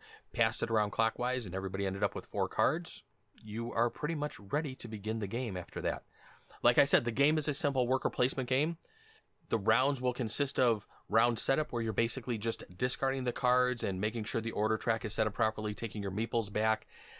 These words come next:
and then dealing out a new set of cards. Everybody's going to take their actions. You have a Vatican report, which will be on round two, four, and six, which we'll go over here in a second.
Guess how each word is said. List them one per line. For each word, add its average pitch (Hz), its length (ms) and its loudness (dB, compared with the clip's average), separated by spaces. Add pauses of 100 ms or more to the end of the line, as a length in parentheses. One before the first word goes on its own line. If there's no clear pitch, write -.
(200)
and 104 440 2
then 104 300 0
dealing 110 420 0
out 104 360 2
a 98 100 0
new 101 180 0
set 110 200 2
of 98 100 0
cards. 139 540 0 (680)
Everybody's 117 400 4
going 120 160 2
to - 100 -6
take 123 160 -4
their - 180 -2
actions. 151 680 -2 (460)
You 113 140 -2
have 113 180 4
a 104 60 0
Vatican 127 420 2
report, 139 460 0
which 113 220 -4
will 110 80 -4
be 113 120 0
on 107 140 2
round 104 200 2
two, 120 180 -2
four, 113 180 -2
and 98 100 -4
six, - 260 -4
which - 140 -10
we'll 131 80 -6
go 123 180 0
over 123 220 -2
here 120 180 -2
in 120 60 -2
a 120 60 -2
second. 131 520 -4